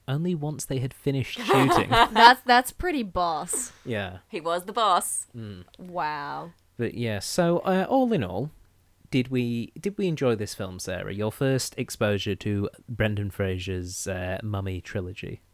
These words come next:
Speaker 3: Yeah, I had fun. I enjoyed it.
Speaker 1: Hmm. And Ellen, you revisiting, uh, this, this old and well, well-loved, uh, film for you?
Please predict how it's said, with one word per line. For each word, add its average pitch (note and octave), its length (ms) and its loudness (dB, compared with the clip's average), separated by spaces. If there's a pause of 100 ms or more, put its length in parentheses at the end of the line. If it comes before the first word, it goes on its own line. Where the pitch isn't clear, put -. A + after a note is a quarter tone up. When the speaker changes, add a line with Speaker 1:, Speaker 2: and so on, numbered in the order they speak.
Speaker 3:
Yeah, F4+ 180 -8
I F4+ 60 -2
had F#4 160 -6
fun. F3+ 360 -12 (280)
I C#4 140 -10
enjoyed - 340 -12
it. - 140 -20 (140)
Speaker 1:
Hmm. C3 180 -6 (680)
And G#2+ 240 -4
Ellen, C#3 320 0
you A#2 140 0
revisiting, B2 840 0
uh, A2 380 -6
this, A2+ 200 -12
this - 220 -10
old A2+ 380 -2
and G#2 260 -6
well, A#2 600 -2
well-loved, G#2+ 880 -2
uh, G#2+ 200 -2
film A#2+ 280 -6
for - 100 -8
you? C3 180 -6